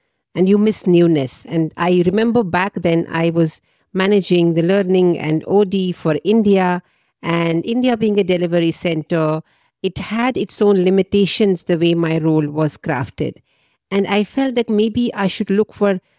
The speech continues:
something which is more holistic, more broader. And since maybe Amdocs had spoiled me by giving newness <laughs> every year and that had reached a pinnacle,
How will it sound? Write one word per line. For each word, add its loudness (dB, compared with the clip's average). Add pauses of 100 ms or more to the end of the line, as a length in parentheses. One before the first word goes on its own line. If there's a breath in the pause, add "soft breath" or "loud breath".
something 0
which 0
is -4
more 2
holistic, -2
more 0
broader. 0 (440)
And 0
since -2
maybe 0 (480)
Amdocs 0
had -2
spoiled 0
me 2
by -2
giving 2
newness 2
<laughs> -14
every -2 (220 loud breath)
year 0
and 0 (260)
that 0
had -2
reached 0
a 2
pinnacle, -2